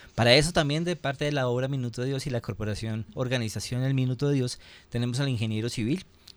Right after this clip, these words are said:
uno de los responsables de que esto, eh, pues, se materialice, que esas obras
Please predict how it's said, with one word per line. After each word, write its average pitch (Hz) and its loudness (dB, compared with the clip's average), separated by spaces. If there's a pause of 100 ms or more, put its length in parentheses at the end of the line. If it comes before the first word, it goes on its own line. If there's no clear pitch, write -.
(160)
uno 110 2
de 120 6
los 120 4
responsables 107 0
de 113 -2
que 104 0
esto, 117 -4 (680)
eh, 95 -2
pues, 104 0
se 117 2
materialice, 107 -2
que 92 -4
esas 117 -2
obras 135 0